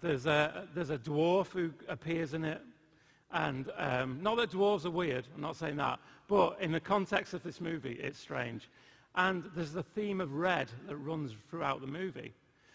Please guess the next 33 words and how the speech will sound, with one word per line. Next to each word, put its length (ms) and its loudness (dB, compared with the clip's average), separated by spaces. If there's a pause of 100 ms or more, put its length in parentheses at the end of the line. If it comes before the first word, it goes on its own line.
(100)
So 120 -6
you 120 2
get 200 4
these 180 -2
kind 220 2
of 100 0
weird 320 2
images 460 0
and 80 -4
these 160 -6
spooky 500 -6
images, 420 -6
and 80 -8
they're 140 -4
particularly 500 -10
scary. 560 -4 (640)
Um, 440 -2 (440)
but 140 -4
there's 160 -2
also 340 2
these 260 2
bits 320 -4
of 200 -8
red 320 2 (280)
that 140 -6
suddenly 380 -6
appear, 500 -4 (1300)
which 180 -14
kind 160 -4
of 80 -6
freak 260 -8
me 120 -8
out. 260 -6